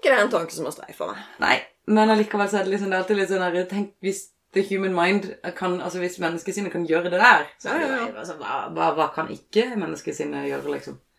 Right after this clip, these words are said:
Speaker 1: Vi er jo åpen for veldig mye, mm, forslag, på en måte.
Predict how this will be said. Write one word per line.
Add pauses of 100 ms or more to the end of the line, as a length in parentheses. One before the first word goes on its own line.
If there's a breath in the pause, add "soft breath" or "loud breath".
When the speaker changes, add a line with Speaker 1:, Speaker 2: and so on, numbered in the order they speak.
(760 soft breath)
Speaker 1:
Vi
er
jo (140)
åpen
for
veldig
mye, (200)
mm, (1400)
forslag, (640)
på
en
måte.